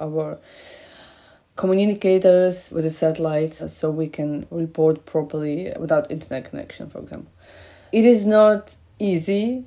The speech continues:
to arrange all the, uh, reporting because our team is small. We don't have producers, uh, and, you know, big, big teams of, of people who can produce the story, uh, to help you, mm, with logistics and everything. So we are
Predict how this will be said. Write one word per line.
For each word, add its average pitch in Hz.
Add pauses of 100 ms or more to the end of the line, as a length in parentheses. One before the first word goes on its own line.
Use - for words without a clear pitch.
(140)
to 175
arrange 165
all 160
the, 160
uh, 151
reporting 165
because 165
our 175
team 175
is 165
small. 170
We 180
don't 180
have 170
producers, 170
uh, 156
and, 151
you 165
know, 151
big, 160
big 175
teams 180
of, 165 (160)
of 160
people 170
who 165
can 147 (220)
produce 190
the 190
story, 180
uh, 165
to 165
help 165
you, 156
mm, 156
with 160
logistics 180
and 147
everything. 180
So 165
we 208
are 196